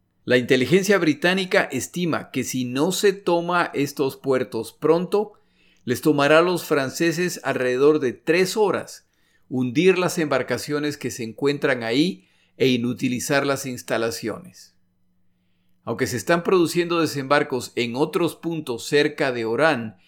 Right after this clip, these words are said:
con la idea de que todas las fuerzas converjan sobre el puerto, estas embarcaciones que llegan al puerto de Orán se dirigen inmediatamente a las instalaciones portuarias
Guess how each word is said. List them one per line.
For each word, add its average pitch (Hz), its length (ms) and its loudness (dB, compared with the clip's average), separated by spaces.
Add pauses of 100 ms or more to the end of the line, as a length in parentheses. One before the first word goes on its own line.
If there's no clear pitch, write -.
(280)
con 120 200 0
la 107 140 0
idea 156 380 2
de 143 140 -2
que 107 100 -10
todas 139 340 -2
las 127 180 -2
fuerzas 147 480 0
converjan 113 960 -2
sobre 120 340 -2
el 117 160 -4
puerto, 180 560 0 (680)
estas 151 300 0
embarcaciones 151 960 0
que 131 160 -6
llegan 139 360 -4
al 117 200 -6
puerto 135 400 -2
de 120 80 -2
Orán 127 260 0
se 139 140 -8
dirigen 131 420 -6
inmediatamente 156 960 -2
a 147 40 4
las 131 180 -4
instalaciones 135 840 -6
portuarias 160 840 0